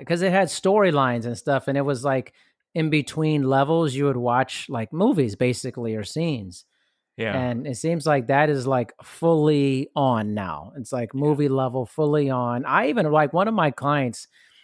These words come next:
Speaker 1: he's a big gamer, and he was telling me that he spends money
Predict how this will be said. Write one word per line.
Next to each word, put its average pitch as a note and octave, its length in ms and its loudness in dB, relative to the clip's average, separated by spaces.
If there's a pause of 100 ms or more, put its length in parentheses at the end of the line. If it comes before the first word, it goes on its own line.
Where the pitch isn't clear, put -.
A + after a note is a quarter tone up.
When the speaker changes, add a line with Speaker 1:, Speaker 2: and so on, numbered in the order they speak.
Speaker 1:
he's D#3+ 220 2
a D#3 40 2
big C#3 200 2
gamer, B2+ 420 0
and C#3+ 180 -10
he D3 120 -2
was D#3+ 120 -4
telling D3 320 0
me C#3 200 0
that B2 240 0
he D3+ 120 -2
spends D#3 380 -4
money C#3 500 -2